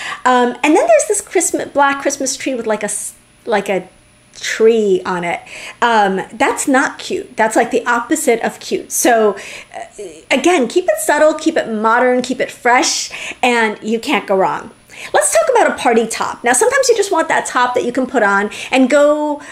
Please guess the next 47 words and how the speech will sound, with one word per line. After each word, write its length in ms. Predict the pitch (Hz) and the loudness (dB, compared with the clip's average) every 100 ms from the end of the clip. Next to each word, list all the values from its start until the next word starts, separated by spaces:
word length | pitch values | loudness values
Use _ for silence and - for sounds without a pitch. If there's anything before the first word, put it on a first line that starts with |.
| - - | -18 -2
you 140 | 277 | 2
know, 120 | 294 | 4
meet 220 | 226 285 285 | 4 2 2
friends 300 | 262 262 254 | 0 2 2
after 240 | 254 247 | 2 2
work, 480 | 214 208 202 202 - | 4 4 4 0 0
or 200 | 233 208 | 2 2
go, 240 | 214 302 - | 2 0 2
you 160 | 277 | 0
know, 100 | 262 | 0
go 160 | 254 339 | 2 2
to 60 | |
a 100 | 320 | 4
wine 260 | 202 190 214 | 2 0 0
tasting, 840 | 247 233 - 233 214 214 208 208 208 | 0 0 2 0 2 -2 -2 -4 0
or, 360 | 226 214 202 202 - - | 2 4 2 -2 -10 0
you 80 | 240 | 2
know, 400 | 220 202 196 196 | 4 2 0 -6
what, 380 | 214 277 262 269 | 0 2 2 2
whatever, 600 | 285 277 277 262 233 226 | 4 4 4 2 2 2
whatever, 640 | 254 262 262 254 226 - | 2 2 4 2 2 0
like, 360 | 233 220 - - _ _ _ _ _ _ - - | 2 2 0 -10 _ _ _ _ _ _ -8 -4
semi-casual 920 | - 370 311 285 285 247 240 254 240 | 0 0 2 0 -2 -2 0 2 2
but 180 | 220 226 | 2 -2
fun 280 | - 220 214 | 0 0 0
event 320 | 202 202 185 | 0 -2 -2
that 100 | 196 | -4
you're 100 | 196 | -4
going 160 | 196 190 | -2 -2
to 40 | |
go 140 | 185 196 | -4 -4
to 240 | 185 165 - | -4 -6 -6
this 160 | 196 | -6
holiday 280 | 185 180 190 | -4 -4 -4
season. 380 | 185 208 - - - - - - - - | -4 -4 -6 -10 -14 -14 -14 -16 -20 -6
So 180 | - | 2
there 200 | 427 403 | 4 4
are 60 | 294 | 4
good 180 | 302 302 | 2 0
party 240 | 330 349 | 2 2
tops 360 | 349 - - - | 2 -4 -8 -10
and 100 | - | -4
there 240 | 453 508 | 0 0
are 60 | 508 | 0
bad 260 | 508 508 | 0 -2
party 220 | - 226 - | -4 -4 -2
tops. 280 | - - | -6 -6